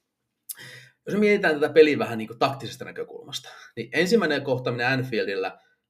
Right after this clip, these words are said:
pelattiinko se joulukuussa, jos en muista väärin, niin, niin sehän oli ihan pirun laadukas jalkapallopeli.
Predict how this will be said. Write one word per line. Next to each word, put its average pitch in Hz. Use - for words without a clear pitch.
pelattiinko 123
se 117
joulukuussa, 107
jos -
en -
muista -
väärin, 101
niin, 101
niin 110
sehän 135
oli 117
ihan 117
pirun 135
laadukas 90
jalkapallopeli. 131